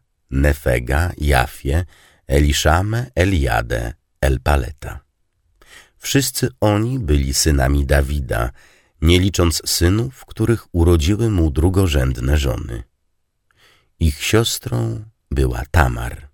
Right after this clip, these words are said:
Synem Salomona był Roboam,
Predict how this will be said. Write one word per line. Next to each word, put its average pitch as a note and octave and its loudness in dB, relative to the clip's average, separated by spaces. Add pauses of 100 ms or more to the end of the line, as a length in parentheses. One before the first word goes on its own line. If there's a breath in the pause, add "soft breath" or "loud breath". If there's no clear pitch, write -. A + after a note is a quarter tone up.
(2000 soft breath)
Synem D3 2
Salomona A2 2
był E2+ 0
Roboam, C#2 0